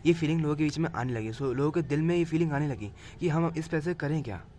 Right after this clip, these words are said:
हमारा देश तो आज़ाद है नहीं। इसलिए उनकी इनिशियल एंथुसियाज्म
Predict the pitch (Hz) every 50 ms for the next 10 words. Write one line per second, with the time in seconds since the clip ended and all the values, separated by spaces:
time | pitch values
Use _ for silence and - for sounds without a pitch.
0 | - - - - - - - - - - - - - - - - 107 131 156 165
1 | 151 147 156 160 165 - 165 151 147 160 156 127 131 147 156 139 110 101 104 -
2 | - - - - - - - - - - - - - - - 123 120 - 170 180
3 | 170 160 147 147 165 185 202 190 - - - - - - - - 143 160 170 165
4 | 170 190 196 - - - 135 143 143 143 147 143 123 110 95